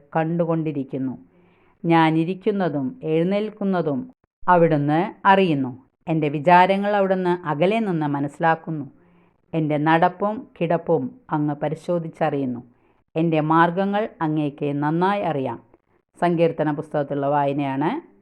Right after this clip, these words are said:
നൂറ്റിമുപ്പത്തൊമ്പതാം സങ്കീർത്തനം രണ്ടാം അധ്യായം രണ്ട്, മൂന്ന് തിരുവചനം.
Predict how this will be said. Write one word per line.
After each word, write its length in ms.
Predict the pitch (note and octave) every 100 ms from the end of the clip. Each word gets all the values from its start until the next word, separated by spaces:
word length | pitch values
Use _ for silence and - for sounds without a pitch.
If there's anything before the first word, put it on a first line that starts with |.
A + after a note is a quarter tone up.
| _ F3
നൂറ്റിമുപ്പത്തൊമ്പതാം 1040 | E3 E3 E3+ D#3+ D#3+ D3 D#3+ D3+ C#3+ D3 C#3+
സങ്കീർത്തനം 640 | D3 C#3 C3+ - C#3+ G3 D4+ - _ -
രണ്ടാം 420 | B2+ C3+ C#3 C#3+
അധ്യായം 540 | C#3 B2+ C3 C3+ E3+ C#4 - _ _ _ _ _ -
രണ്ട്, 440 | D#3+ F3 F#3 G#3 A3+
മൂന്ന് 600 | F#3+ D#3+ D#3+ D#3+ - -
തിരുവചനം. 420 | D#3 C3 A#2 -